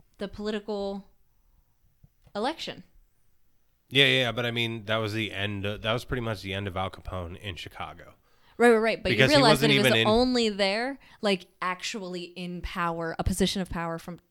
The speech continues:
Speaker 1: twenty-six. He
Speaker 2: Or
Speaker 1: was only
Speaker 2: twenty-five. In nineteen twenty-five, he took over at twenty-six years old.
Speaker 1: Oh, I read it was in nineteen twenty-six.
Speaker 2: I read
Speaker 1: That
Speaker 2: it was in twenty-five.
Speaker 1: twenty-five was when he was,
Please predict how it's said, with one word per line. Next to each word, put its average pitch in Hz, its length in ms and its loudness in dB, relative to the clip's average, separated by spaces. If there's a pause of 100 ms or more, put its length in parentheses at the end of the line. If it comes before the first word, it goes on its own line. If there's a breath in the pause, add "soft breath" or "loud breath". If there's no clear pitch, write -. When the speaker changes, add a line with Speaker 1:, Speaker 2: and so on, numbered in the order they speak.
(120)
Speaker 1:
twenty-six. 190 800 -8 (380 loud breath)
He 233 100 -4
Speaker 2:
Or 220 40 2
Speaker 1:
was 214 100 -2
only 104 160 0
Speaker 2:
twenty-five. 90 500 -6 (360)
In 104 60 -14
nineteen 98 280 -4
twenty-five, 87 480 -12
he 90 60 -16
took 90 180 -20
over 87 260 -16 (840)
at 104 200 -6
twenty-six 90 540 -8
years 90 180 -12
old. 73 220 -18 (1700)
Speaker 1:
Oh, 165 260 -10
I 180 120 -8
read 185 140 -8
it 175 80 -8
was 170 140 -14
in 165 100 -12
nineteen 165 320 -14
twenty-six. 170 760 -14 (280 soft breath)
Speaker 2:
I 98 80 -2
read 95 200 -2
Speaker 1:
That - 20 -8
Speaker 2:
it 90 40 -4
was 87 140 -6
in 87 100 -8
twenty-five. 87 600 -12 (140)
Speaker 1:
twenty-five 196 640 -8
was 180 200 -8
when 175 200 -8
he 180 320 -10
was, 175 640 -10